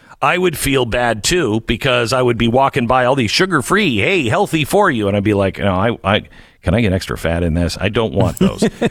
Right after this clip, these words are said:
Speaker 1: When I was skinny, I didn't have a problem walking by those. It didn't affect me at all, you know, 'cause
Speaker 2: That's like
Speaker 1: I knew what I wanted and I didn't feel bad about it.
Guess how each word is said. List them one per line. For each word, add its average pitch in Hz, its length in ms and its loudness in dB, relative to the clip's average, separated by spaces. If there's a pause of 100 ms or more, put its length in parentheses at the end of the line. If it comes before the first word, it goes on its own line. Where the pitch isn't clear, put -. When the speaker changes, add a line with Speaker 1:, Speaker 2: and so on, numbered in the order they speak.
Speaker 1:
When 165 180 0
I 180 80 2
was 151 180 0
skinny, 214 840 0
I 170 140 0
didn't 151 160 0
have 135 200 0
a 117 80 0
problem 143 360 2
walking 104 340 0
by 90 160 0
those. 101 300 -2
It 101 80 -4
didn't 117 180 2
affect 117 320 -2
me 113 160 0
at 117 80 0
all, 131 420 0
you 95 80 0
know, 95 200 0
'cause 135 260 -2
Speaker 2:
That's - 20 0
like 143 120 -2
Speaker 1:
I 110 100 0
knew 123 140 0
what 123 120 2
I 120 120 2
wanted 123 360 2
and 120 140 2
I 123 80 2
didn't 123 200 2
feel 131 200 0
bad 147 240 0
about 98 240 -2
it. - 160 -10